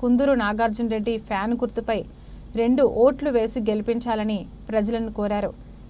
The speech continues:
ఈ సందర్భంగా కల్పనారెడ్డి మాట్లాడుతూ, ఆంధ్రప్రదేశ్ ముఖ్యమంత్రి వైఎస్ జగన్మోహన్ రెడ్డి నవరత్నాల పేరుతో ఐదు సంవత్సరాలుగా సంక్షేమ పథకాలను నేరుగా ప్రజలకే అందిస్తూ,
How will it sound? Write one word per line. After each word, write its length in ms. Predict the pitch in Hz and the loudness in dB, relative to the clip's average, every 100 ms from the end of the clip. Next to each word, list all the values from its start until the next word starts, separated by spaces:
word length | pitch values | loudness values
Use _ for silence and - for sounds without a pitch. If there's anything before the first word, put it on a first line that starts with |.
| - | -6
ఈ 60 | 247 | -4
సందర్భంగా 520 | 262 254 254 262 262 | 0 0 2 0 0
కల్పనారెడ్డి 580 | 269 220 214 247 247 233 | 2 2 2 -2 0 0
మాట్లాడుతూ, 680 | 226 196 208 202 202 208 170 - - - | -2 -4 -4 -6 -4 -4 -6 -12 -18 -10
ఆంధ్రప్రదేశ్ 760 | 214 240 269 277 247 233 233 233 | -2 2 2 2 2 2 2 0
ముఖ్యమంత్రి 540 | 214 233 214 214 214 226 - | -2 -2 -2 -2 -2 -4 -4
వైఎస్ 400 | 208 214 226 - | -2 -2 -2 -2
జగన్మోహన్ 560 | 208 214 226 208 208 | -2 -2 -2 -2 -2
రెడ్డి 300 | 202 202 214 196 - - - - - | -2 -2 -2 -4 -8 -18 -18 -10 0
నవరత్నాల 580 | 240 254 294 285 294 262 | 2 4 2 4 2 2
పేరుతో 500 | 240 226 220 220 - - | 0 -2 -2 -2 -4 -2
ఐదు 240 | 214 269 | 2 2
సంవత్సరాలుగా 720 | 285 254 226 - 220 214 208 170 - - - - | 0 -4 -4 -2 0 0 -2 -4 -8 -18 -6 0
సంక్షేమ 400 | 262 277 339 330 | 2 2 0 2
పథకాలను 720 | 269 220 233 247 240 233 214 214 | 2 2 2 2 2 0 -4 -6
నేరుగా 580 | 214 247 269 240 220 247 | 2 4 4 2 0 -4
ప్రజలకే 440 | - 208 226 226 233 | 0 2 2 0 0
అందిస్తూ, 580 | 202 208 220 - 233 | 0 -2 -4 -2 -2